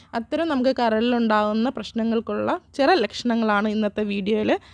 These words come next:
അതിൽ ആദ്യം എന്ന് പറയുന്നത് അമിതമായിട്ടുള്ള ക്ഷീണമാണ്. പല അസുഖങ്ങളുടെ ഭാഗമായിട്ടും ക്ഷീണം ഉണ്ടാവാറുണ്ട്. എന്നാലും കരൾ രോഗം അനുസരി-, കരൾ രോഗമുണ്ടെങ്കിലും, ആ, ക്ഷീണം ഉണ്ടാവാറുണ്ട്. അതുപോലെ തന്നെയാണ് ചർമ്മത്തിലും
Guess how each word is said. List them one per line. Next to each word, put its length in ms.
അതിൽ 160
ആദ്യം 500
എന്ന് 140
പറയുന്നത് 520
അമിതമായിട്ടുള്ള 680
ക്ഷീണമാണ്. 720
പല 240
അസുഖങ്ങളുടെ 600
ഭാഗമായിട്ടും 600
ക്ഷീണം 420
ഉണ്ടാവാറുണ്ട്. 680
എന്നാലും 560
കരൾ 200
രോഗം 360
അനുസരി-, 480
കരൾ 220
രോഗമുണ്ടെങ്കിലും, 840
ആ, 80
ക്ഷീണം 480
ഉണ്ടാവാറുണ്ട്. 680
അതുപോലെ 360
തന്നെയാണ് 720
ചർമ്മത്തിലും 500